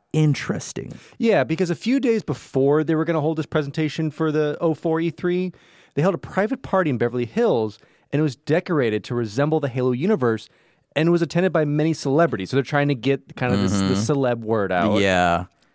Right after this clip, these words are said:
Speaker 2: And then, so after this party at E three, we would see an actual demo of Halo two multiplayer showcasing the new Spartan armor,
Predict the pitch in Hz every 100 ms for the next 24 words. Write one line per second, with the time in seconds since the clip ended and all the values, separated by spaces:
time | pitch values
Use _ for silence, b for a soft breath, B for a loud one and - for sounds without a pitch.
0 | _ _ 143 156 160 160 160 147 b b
1 | - 147 - 156 170 170 147 - 123 110
2 | 110 - 175 180 135 - 117 107 104 104
3 | b b _ 139 135 - - 190 220 240
4 | 220 131 _ 135 160 180 - 214 208 175
5 | 233 214 143 120 123 110 135 143 143 147
6 | 170 175 - 117 107 104 - 156 165 147
7 | 143 117 110 117 139 170 - 175 185 139
8 | 104 87 104